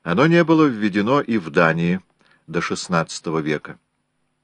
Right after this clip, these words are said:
Поэтому крестьяне в Скандинавии оставались свободными в киевский период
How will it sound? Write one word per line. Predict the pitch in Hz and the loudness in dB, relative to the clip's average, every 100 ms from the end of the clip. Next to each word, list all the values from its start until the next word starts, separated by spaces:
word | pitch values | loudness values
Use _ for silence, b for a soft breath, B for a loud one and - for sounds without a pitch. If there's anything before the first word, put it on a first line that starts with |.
| _ | _
Поэтому | - 85 85 87 85 | 0 2 2 0 -4
крестьяне | 87 82 - 95 85 80 | -4 -6 -4 0 0 0
в | 69 | -10
Скандинавии | - 76 73 78 127 98 65 - b b b b - | -10 -8 -6 -2 -2 -2 -4 -8 b b b b -14
оставались | 71 - 85 82 78 | -12 -4 0 0 0
свободными | - 78 76 69 95 85 98 95 | -8 -4 -2 0 -2 -2 -4 -6
в | - | -6
киевский | 101 95 - - 92 | -4 -4 -6 -8 -8
период | - 87 87 85 - | -4 -2 -2 -2 -6